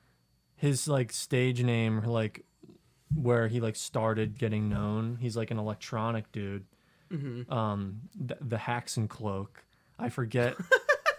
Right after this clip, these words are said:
Speaker 1: Yeah.
Speaker 2: That's a stage name?
Speaker 1: That, yeah, that's, like, his electronic project. I forget his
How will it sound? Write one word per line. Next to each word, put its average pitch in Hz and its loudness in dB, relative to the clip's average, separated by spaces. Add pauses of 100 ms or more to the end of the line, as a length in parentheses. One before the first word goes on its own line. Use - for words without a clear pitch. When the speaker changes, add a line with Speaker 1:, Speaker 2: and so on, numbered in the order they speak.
(320)
Speaker 1:
Yeah. 127 8
Speaker 2:
That's 113 4
a - -4
stage 156 -2
name? 196 -4
Speaker 1:
That, 131 4
yeah, 131 6
that's, 120 4
like, 127 2
his 117 -2
electronic 110 2
project. 107 -2
I 131 -2
forget 147 0
his 123 -6